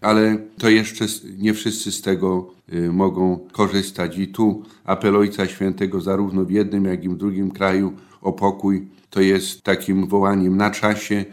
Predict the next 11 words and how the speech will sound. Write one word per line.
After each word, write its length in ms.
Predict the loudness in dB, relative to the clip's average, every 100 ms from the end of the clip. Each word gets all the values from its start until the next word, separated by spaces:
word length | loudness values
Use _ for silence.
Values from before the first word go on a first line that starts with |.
| -16 _ 2
niezmiennym. 760 | 4 4 4 4 2 0 -6 -10 -18 -6
Zresztą 640 | 0 0 0 0 0 -2 -8 _ _
to 100 | 2
jest 240 | 2 2
też 180 | -2 0
i 80 | 0
wołanie, 600 | 2 0 0 0 0 -4 -12 _ _
y, 60 | -10
Pana 280 | -4 -2 0
Jezusa 540 | 0 -2 -4 -4 -4
właśnie 480 | -4 -6 -6 -6